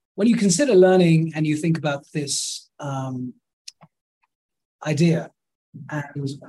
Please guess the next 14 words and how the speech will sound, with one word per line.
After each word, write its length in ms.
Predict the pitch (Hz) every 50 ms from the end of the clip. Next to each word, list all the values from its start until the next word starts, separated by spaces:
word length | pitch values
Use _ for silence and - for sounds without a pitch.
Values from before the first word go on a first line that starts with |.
| - - _ _ _ _ _ _ _
a 60 | - 170
notion 460 | 175 175 175 170 165 - - 131 127
perhaps 320 | - - 135 - - -
for 80 | - 151
some, 400 | - - 180 - 127 127 127 123 -
but 140 | 143 139
for 100 | - 175
some 360 | 165 - 190 175 170 165 165 143
re-, 160 | 151 147 143
reality, 680 | 139 135 143 156 151 143 143 151 151 147 131 139 135
which 200 | 131 139 135 -
is 280 | - 139 - 135 - -
lifelong 520 | 151 147 151 147 147 147 160 139 135 135 135
learning, 380 | 139 135 131 123 113 110 101